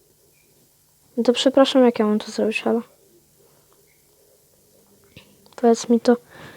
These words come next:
W ogóle nawet nie mam energii. No to jak ja mam to zrobić, halo? Nie rozumiem.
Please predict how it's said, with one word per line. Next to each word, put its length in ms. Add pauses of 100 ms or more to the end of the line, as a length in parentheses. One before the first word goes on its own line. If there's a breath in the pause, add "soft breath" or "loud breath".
(160 soft breath)
W 40
ogóle 160
nawet 260
nie 100
mam 180
energii. 460 (420)
No 60
to 120
jak 180
ja 80
mam 120
to 120
zrobić, 400
halo? 260 (1600)
Nie 200
rozumiem. 440